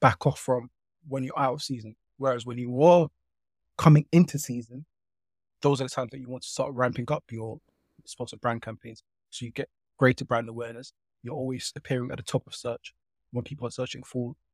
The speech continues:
the most important keywords that you want to target for. And similarly,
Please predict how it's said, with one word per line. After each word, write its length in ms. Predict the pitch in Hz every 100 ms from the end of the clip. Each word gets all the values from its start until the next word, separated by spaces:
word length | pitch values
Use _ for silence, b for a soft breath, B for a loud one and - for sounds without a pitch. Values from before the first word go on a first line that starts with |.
| _ -
the 80 |
most 260 | 120 139 -
important 340 | 147 123 117
keywords 300 | - 113 -
that 80 | -
you 80 | 117
want 140 | 113
to 80 | -
target 280 | 117 113 - -
for. 160 | 123 - _ _ _ _ _ _ _ _ _ _ -
And 100 | 131
similarly, 460 | - 135 127 123